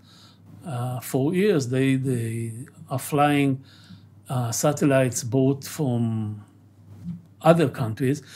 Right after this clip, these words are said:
Fortunately, in, fortunately enough, uh, most of the countries that have this capability, uh, are, are countries in which we have good relations with, and they do not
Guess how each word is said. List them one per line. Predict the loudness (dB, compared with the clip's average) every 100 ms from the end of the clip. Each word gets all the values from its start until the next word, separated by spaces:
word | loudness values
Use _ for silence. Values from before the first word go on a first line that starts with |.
| -20 -20 -20 -20
Fortunately, | 4 8 8 8 4 4 2 2
in, | 2 2 2 0 -4 2 4 6 6 4 8 8 6 4
fortunately | 4 6 6 6 6 6
enough, | 4 4 6 6 4 0
uh, | 4
most | 6 4 2
of | 0 2
the | 4 4 4 2
countries | 4 4 4 4
that | 2 2
have | -4 -2 -2 0
this | 0 -2
capability, | -4 -4 0 0 0 2 2 2 0 -10 -20 -20 -20 -20 -6
uh, | 2
are, | 4 6 4 2 0 0 2 2 2 0 0 -4 -6 -4
are | -2 -2 -2 -2 -4 -6 -14 _ -4
countries | 0 4 4 4
in | 4
which | 2 2
we | 0 2
have | 2 4
good | 4 6
relations | 4 4 4 2 0
with, | 0 2 2 -2 -10 -20 -20 -6
and | 0 4
they | 4
do | 4 4
not | 4 2 0